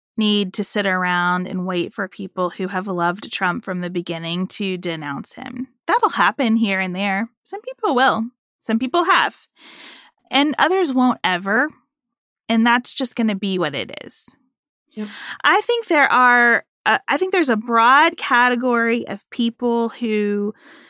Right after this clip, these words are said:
Speaker 1: just despise Democrats so much and don't trust Democrats so much that what they might conclude from all of this is, "He was great and I loved the guy. He wasn't perfect.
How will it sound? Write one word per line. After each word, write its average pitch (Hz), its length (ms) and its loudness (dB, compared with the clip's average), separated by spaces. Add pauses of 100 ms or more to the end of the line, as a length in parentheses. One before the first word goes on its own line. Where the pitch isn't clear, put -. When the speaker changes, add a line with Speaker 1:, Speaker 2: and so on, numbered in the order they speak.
(640)
Speaker 1:
just - 500 2
despise 202 840 2
Democrats 180 680 0
so 190 400 0
much 190 640 -2
and 196 220 -2
don't 190 300 -2
trust - 480 -2
Democrats 240 560 0
so 233 320 0
much 233 560 0 (440)
that 214 600 4
what 262 260 0
they 392 180 2
might 392 300 2
conclude 226 800 2 (100)
from 196 300 0
all 170 180 2
of 180 140 -2
this 170 540 -2
is, 180 600 -2 (1400)
"He 330 300 4
was 294 240 2
great 262 380 4
and 226 160 4
I 202 160 4
loved 220 380 2
the 220 80 0
guy. 208 800 4
He 233 140 0
wasn't 226 460 2
perfect. 220 920 -2